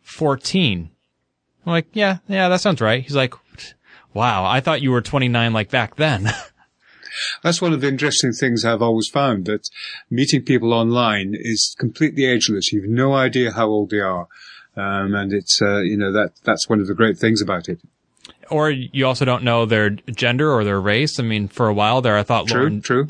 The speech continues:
Speaker 1: I thought Lauren Damewood was a woman. I admit it. You know, just the, the first name threw me off.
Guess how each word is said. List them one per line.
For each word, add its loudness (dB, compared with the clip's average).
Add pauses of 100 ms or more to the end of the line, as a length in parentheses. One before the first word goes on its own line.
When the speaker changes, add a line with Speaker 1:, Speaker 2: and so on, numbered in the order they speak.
(120)
Speaker 1:
I 0
thought -2
Lauren 2
Damewood 0
was 0
a 0
woman. -2
I 0
admit -2
it. -6 (960)
You -2
know, 2
just 0
the, 2 (340)
the -2
first -2
name 0
threw -2
me -2
off. -4